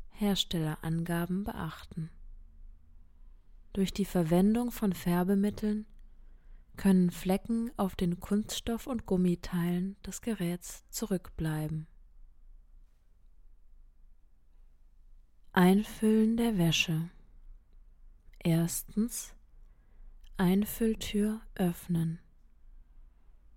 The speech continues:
Zweitens, Wäsche auseinanderfalten und locker in die Trommel legen, ohne sie zu überfüllen.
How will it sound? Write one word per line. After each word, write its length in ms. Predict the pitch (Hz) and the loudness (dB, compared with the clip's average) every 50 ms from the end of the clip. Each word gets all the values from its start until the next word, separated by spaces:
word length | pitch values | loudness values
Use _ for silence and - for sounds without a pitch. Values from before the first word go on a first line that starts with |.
| - - | -18 -12
Zweitens, 920 | - - - 190 170 160 165 170 - - - 208 226 240 - - - - - - - - - - - - - - - - - - - - - - - - - - | -8 -2 0 2 4 4 2 0 -2 -2 -2 -2 -2 -2 -6 -10 -14 -16 -18 -20 -20 -20 -20 -20 -20 -20 -20 -20 -20 -20 -20 -20 -20 -20 -20 -20 -20 -20 -16 -4
Wäsche 520 | - 180 180 180 175 - - 226 226 233 240 | 0 2 4 4 2 0 -2 -4 -4 -4 -4
auseinanderfalten 1400 | 220 190 - - 180 165 156 160 175 190 214 226 240 233 - - - 226 220 220 233 233 - - 240 240 240 - - - - - - - - | -4 -2 -2 0 0 2 2 2 2 2 2 0 0 -4 -6 -6 -4 -2 -2 -2 -4 -6 -8 -10 -12 -12 -12 -14 -20 -20 -20 -20 -20 -6 -2
und 200 | - 180 175 180 | -2 0 0 2
locker 480 | 165 165 185 - - - 233 226 214 - | 2 2 2 0 -2 -2 -2 -2 -2 0
in 160 | - 202 208 | 2 2 4
die 160 | 220 220 220 | 2 2 0
Trommel 460 | - - - 175 170 170 170 170 170 | -2 -2 2 2 4 4 4 4 4
legen, 420 | 170 170 175 175 175 175 180 185 - - - - - - - - - - - - - - - - | 4 4 4 2 2 0 -2 -2 -4 -10 -18 -20 -20 -20 -20 -20 -20 -20 -20 -20 -20 -20 -8 -2
ohne 360 | - 180 180 196 202 220 226 | 2 4 6 6 6 6 4
sie 160 | 208 226 226 | 4 0 -2
zu 240 | - - - 254 240 | -2 -2 -2 -2 0
überfüllen. 840 | - 233 214 240 240 - - - - 180 170 160 160 160 165 165 | 0 0 -2 -2 -2 -2 -4 -4 -2 0 0 0 0 -2 -2 -4